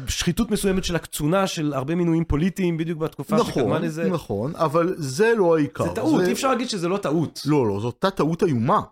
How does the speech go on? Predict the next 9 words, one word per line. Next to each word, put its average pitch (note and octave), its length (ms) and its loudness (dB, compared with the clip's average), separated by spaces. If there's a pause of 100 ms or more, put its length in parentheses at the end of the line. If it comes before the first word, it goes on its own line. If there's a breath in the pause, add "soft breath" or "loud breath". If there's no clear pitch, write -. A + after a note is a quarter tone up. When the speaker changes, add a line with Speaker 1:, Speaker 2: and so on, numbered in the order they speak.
(300)
Speaker 2:
זאת - 60 -20
אותה D#3 200 -2
טעות F#3 380 0
שבדיוק D3+ 440 -2
התכתבה, E3 680 -2
כמו D3 260 -4
שאמרתי, E3 520 -4
עם D3 120 -6
החוזקות - 800 -4